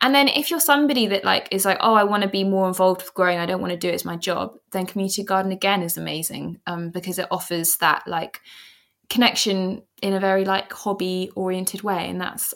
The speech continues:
I think, really important as well. One of the things that came up quite a few times at the conference and what I've been, like, mulling over a lot in my head is this idea that, you know, what if everybody was in some capacity involved with growing food? Like, how that would change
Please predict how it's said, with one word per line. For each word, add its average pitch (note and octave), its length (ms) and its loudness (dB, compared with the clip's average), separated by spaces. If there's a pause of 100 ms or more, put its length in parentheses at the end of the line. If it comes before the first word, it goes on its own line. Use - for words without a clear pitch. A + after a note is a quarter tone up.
I F3 60 -12
think, F#3 240 -8
really F#3 180 -6
important G3+ 400 -8
as F#3+ 140 -6
well. F3+ 300 -4 (340)
One C4 200 6
of C#4+ 80 4
the D4 80 -4
things C#4+ 260 4
that - 100 -2
came A#3 220 4
up A3+ 400 0
quite - 240 4
a G3+ 140 2
few G#3 180 -2
times A3 320 0
at - 80 -4
the F3+ 60 -6
conference A3 500 -2
and G3 100 0
what G3 120 4
I've F#3+ 180 4
been, F#3 160 0
like, F3+ 220 -2
mulling F#3+ 340 2
over F#3+ 240 -2
a F#3 40 0
lot F3 100 -2
in F3+ 80 -4
my F3 100 -4
head F3+ 460 -2 (160)
is G3 160 4
this A3 180 4
idea G#3 380 4
that, F3 180 0
you - 80 -4
know, F3+ 140 -2
what F#3+ 260 0
if F#3+ 160 -8
everybody F#3+ 540 2
was F3 240 0
in F3+ 80 -2
some F3 240 -2
capacity F3+ 500 -4
involved E3+ 400 -4 (100)
with F#3+ 200 -4
growing F3 320 2
food? E3+ 500 -2 (240)
Like, G3 160 0
how G#3 300 4
that A3 160 2
would A3+ 140 -4
change A3 580 4